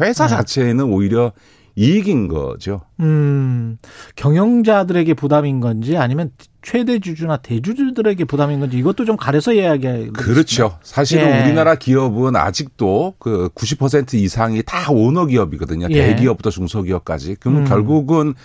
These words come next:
Speaker 1: 회사가 불법 행위를 하는 경우는 거의 대부분은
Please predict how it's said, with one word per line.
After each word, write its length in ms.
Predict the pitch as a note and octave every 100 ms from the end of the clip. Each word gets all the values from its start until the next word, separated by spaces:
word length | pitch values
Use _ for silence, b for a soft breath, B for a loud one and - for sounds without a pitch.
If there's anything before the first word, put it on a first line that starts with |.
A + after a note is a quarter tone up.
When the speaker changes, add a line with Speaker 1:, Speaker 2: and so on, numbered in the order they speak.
| B B B B -
Speaker 1:
회사가 680 | F#3+ F#3 F3+ F3 E3+ E3 -
불법 420 | G#2+ - G3+ -
행위를 320 | F3+ D#3+ B2+
하는 260 | A2 C#3 C3
경우는 580 | G2+ E2+ E2+ G#2 A2+ -
거의 460 | - - A#2 A#3
대부분은 800 | G#3+ A2+ G#2 G2+ G#2 A2 C3+ E3